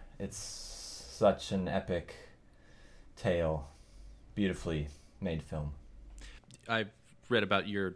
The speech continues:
Speaker 2: work schedule for Pete's Dragon, and you said it was seven days a week, eleven to twelve hours a day. And you also wrote for ninety-four piece orchestra and thirty-two person choir.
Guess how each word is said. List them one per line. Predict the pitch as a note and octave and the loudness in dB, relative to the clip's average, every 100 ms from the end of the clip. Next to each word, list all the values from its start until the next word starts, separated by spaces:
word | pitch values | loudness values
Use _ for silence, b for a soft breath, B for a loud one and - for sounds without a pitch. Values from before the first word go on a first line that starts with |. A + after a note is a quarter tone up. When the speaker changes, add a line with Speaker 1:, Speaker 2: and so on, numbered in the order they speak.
| - | -6
Speaker 2:
work | G#2+ A2+ A2 | 2 4 4
schedule | - G2 F#2 F2+ | 4 4 4 2
for | E2+ G2+ F2 | 2 0 0
Pete's | F2 - G2+ - | 0 0 0 4
Dragon, | F#2+ F#2 F2+ F2+ F2+ - - G2 | 6 8 6 0 -6 -10 -8 0
and | F2+ F2 F2 E2+ - _ - - - - _ - - | 2 2 0 -6 -10 _ -20 -20 -20 -20 _ -20 -10
you | G#2 | -4
said | - G#2 | 4 6
it | G2 | 6
was | F#2+ F2 - | 2 0 -4
seven | - - A2 A2 A2+ | -4 4 6 6 4
days | A2 G2 | 4 4
a | |
week, | F#2 G2 F#2 - - | 4 4 2 -2 -4
eleven | F#2 F2+ F#2+ F#2 F#2 F2+ - | -2 4 4 4 2 0 -4
to | - | -6
twelve | - F#2+ F2+ | 0 2 2
hours | F2 F2 F2+ | 2 0 -2
a | |
day. | E2+ D#2 - - - - - - | -2 -2 -4 -8 -16 -20 -14 -4
And | F#2+ F#2 | -2 2
you | G2 | 6
also | G2 F#2 G2+ F#2 F#2 | 6 6 4 2 2
wrote | F#2+ F#2+ - | 6 6 4
for | - F2+ F2 - b b b b b - | 2 2 2 -6 b b b b b 0
ninety-four | G2+ G#2 G#2+ A2+ G2+ | 6 6 6 4 2
piece | A2 G2 | 2 -2
orchestra | - G2 - - G2 F2+ | 0 0 0 -2 0 0
and | F2 F2+ | -2 -6
thirty-two | - G2 F2+ - - | 0 0 0 -2 -6
person | - F2 F2 | -4 -4 -4
choir. | - F2+ F2 G2 | -6 -4 -2 -4